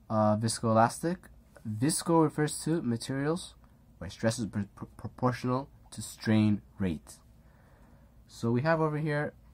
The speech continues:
uh, the viscous part. And what does viscous mean? As I said over here, the stress is proportional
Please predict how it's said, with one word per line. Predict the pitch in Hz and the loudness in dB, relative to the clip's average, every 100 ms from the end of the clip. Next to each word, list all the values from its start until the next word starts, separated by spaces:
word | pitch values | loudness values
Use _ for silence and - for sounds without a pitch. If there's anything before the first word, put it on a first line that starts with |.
| - - | -20 -8
uh, | 123 113 | -2 -2
the | 113 110 | 0 0
viscous | 135 - 120 - | -2 -2 -4 -2
part. | 85 - - - - | -2 -2 -10 -12 -2
And | 113 123 | 0 2
what | 143 | 0
does | 139 120 | -2 -4
viscous | 110 120 139 - - 143 147 | -4 -2 -2 -4 -6 -6 -4
mean? | 147 156 180 - - - - _ - - 87 | -2 0 -2 -6 -20 -20 -20 _ -20 -20 -10
As | 87 | -8
I | 98 | -8
said | - 110 104 | -4 -4 -4
over | 113 113 | -4 -2
here, | 127 147 151 - - - - - - - - - - _ - - - | 0 -2 -2 -8 -20 -20 -20 -20 -20 -20 -20 -20 -20 _ -20 -20 -8
the | 127 | -2
stress | - - 170 185 233 - - - - - | -2 -2 2 2 2 -2 -10 -16 -20 -8
is | 135 123 | -6 -6
proportional | - 123 - - 151 165 180 170 165 | -8 -10 -10 0 2 2 0 -2 -2